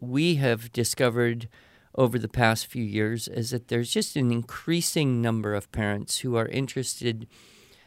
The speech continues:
not just in maybe homeschooling completely, but supplementing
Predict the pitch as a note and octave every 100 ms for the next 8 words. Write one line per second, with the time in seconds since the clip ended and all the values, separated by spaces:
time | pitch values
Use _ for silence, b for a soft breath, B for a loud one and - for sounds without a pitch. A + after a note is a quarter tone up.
0 | b D#3+ F#3+ A3 - _ - D#3 C3+ -
1 | C3 B2 A#2+ A2+ A2+ G#2 - _ _ -
2 | C3+ C3 B2+ - C3 A#2 A2+ A2 A2 -
3 | - G#2+ - D3 A2+ B2+ A2 A#2+ A#2 -
4 | - F3 G3+ F3+ B2+ G2+ F2+ - F#2